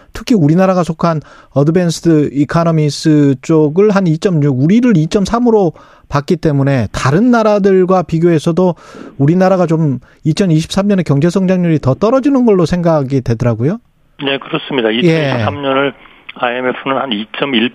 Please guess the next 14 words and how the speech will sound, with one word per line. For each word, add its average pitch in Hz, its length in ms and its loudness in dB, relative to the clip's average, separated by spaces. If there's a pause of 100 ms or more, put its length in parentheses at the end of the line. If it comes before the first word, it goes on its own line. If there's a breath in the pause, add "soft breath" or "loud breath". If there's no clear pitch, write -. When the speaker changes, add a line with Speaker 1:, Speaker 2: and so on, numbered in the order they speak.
Speaker 2:
퍼센트 - 480 -6
정도 139 280 -2
Speaker 1:
예. - 20 -6
Speaker 2:
될 104 200 -6
거다 95 280 -4
이렇게 - 260 -10
보고 98 260 -2
있거든요. 123 440 -4
Speaker 1:
예. 113 420 0 (280 loud breath)
Speaker 2:
그러나 143 300 -4
그 147 120 -8
이 120 180 0
퍼센트 135 880 -2
정도면 117 600 -4